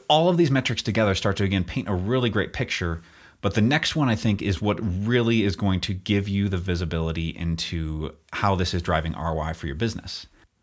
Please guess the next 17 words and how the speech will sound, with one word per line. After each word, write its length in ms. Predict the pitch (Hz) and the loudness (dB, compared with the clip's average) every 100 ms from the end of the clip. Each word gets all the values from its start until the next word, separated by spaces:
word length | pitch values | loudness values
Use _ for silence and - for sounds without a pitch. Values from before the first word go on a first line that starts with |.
| _ | _
The 80 | 113 | 2
final 240 | 156 175 | 4 6
metric 300 | 156 - 117 | 6 4 2
that 120 | 110 | 4
we 80 | 101 | 4
always 240 | 98 98 92 | 4 4 0
look 180 | 90 | -2
at 220 | 87 87 - | 0 -2 -2
and 100 | 104 | 0
we 80 | 87 | 0
set 200 | - 98 | 0 0
up 160 | 90 101 | 0 -2
is 240 | 104 90 | -2 0
we'll 100 | 95 | 0
do 160 | 90 110 | 2 2
link 380 | 110 101 117 | 2 2 0
tracking. 580 | - - 69 - - - | -2 -4 -4 -6 -14 -14